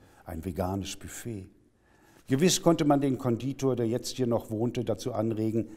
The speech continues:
eine Heise-Torte zu kreieren. Der Süden wäre um ein Glanzlicht reicher, Kultur würde aufblühen. "Was schauen Sie uns denn so mitleidig an?",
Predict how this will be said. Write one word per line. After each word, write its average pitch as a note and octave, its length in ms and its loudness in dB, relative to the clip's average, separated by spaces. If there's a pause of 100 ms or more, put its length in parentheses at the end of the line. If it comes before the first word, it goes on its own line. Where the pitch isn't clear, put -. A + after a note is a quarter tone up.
(200)
eine A2 260 0
Heise-Torte G2 640 -4
zu - 160 -8
kreieren. G2 680 -8 (640)
Der F#2+ 100 2
Süden D#3 480 0
wäre B2+ 220 2
um A#2 120 0
ein G#2 100 0
Glanzlicht G2+ 680 -4
reicher, G2+ 460 -2 (400)
Kultur G2 580 -10 (140)
würde E2 300 -10
aufblühen. E2+ 760 -12 (1300)
"Was G#2 160 -6
schauen A#2+ 260 0
Sie B2+ 120 -2
uns A#2 220 -2
denn A#2 140 -2
so A2 100 0
mitleidig A2+ 600 0
an?", C#3+ 260 0